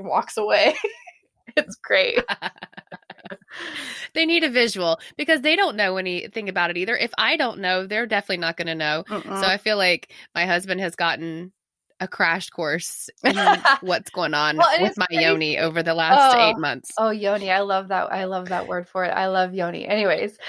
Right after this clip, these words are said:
Speaker 1: um, uh, yes, they definitely get a crash course. And it cracks me up when, when men get weird about us being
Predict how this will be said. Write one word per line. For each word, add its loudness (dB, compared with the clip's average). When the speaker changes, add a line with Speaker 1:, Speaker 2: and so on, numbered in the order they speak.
Speaker 1:
um, 4
uh, 4
yes, 0
they -2
definitely 0
get -4
a -2
crash -2
course. -2
And 0
it 0
cracks 0
me -4
up 2
when, -4
when -6
men -4
get -2
weird -4
about 4
us 0
being -4